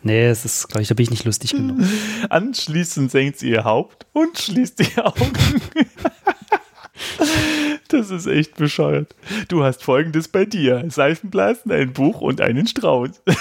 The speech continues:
Speaker 2: Okay.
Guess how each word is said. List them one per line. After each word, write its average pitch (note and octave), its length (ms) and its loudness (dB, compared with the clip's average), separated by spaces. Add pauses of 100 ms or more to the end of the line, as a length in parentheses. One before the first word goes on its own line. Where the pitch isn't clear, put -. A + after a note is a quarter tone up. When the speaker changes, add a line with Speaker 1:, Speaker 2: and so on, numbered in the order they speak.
(3250)
Speaker 2:
Okay. A3 420 2